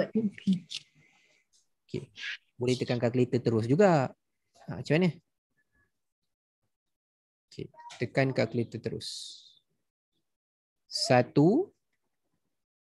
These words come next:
Speaker 2: shift, milli, kalau kalkulator cikgu, milli ni atas nombor lima. Okey, so tekan satu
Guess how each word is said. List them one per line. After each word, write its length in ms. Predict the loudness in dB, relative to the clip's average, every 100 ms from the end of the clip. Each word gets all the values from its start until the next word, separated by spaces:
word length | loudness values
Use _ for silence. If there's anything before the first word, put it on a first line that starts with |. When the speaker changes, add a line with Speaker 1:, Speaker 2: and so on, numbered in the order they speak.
| _ _
Speaker 2:
shift, 800 | -12 0 4 4 2 -10 -20 _ _ _ _ _ _ _ 0
milli, 800 | 4 6 6 4 4 4 4 4
kalau 160 | 6 6
kalkulator 400 | 4 2 2 2
cikgu, 320 | 2 4 4
milli 320 | 6 6 6
ni 120 | 4 2
atas 320 | 0 -2 -2
nombor 320 | 0 2 4
lima. 240 | 2 0 -2 _ _ _ _ _ _ _ _ _ _ _ _ _ _ _ _ -8
Okey, 320 | -8 -8 _
so 160 | -6
tekan 400 | -4 2 2 2
satu 560 | 0 -2 -2 -2 -6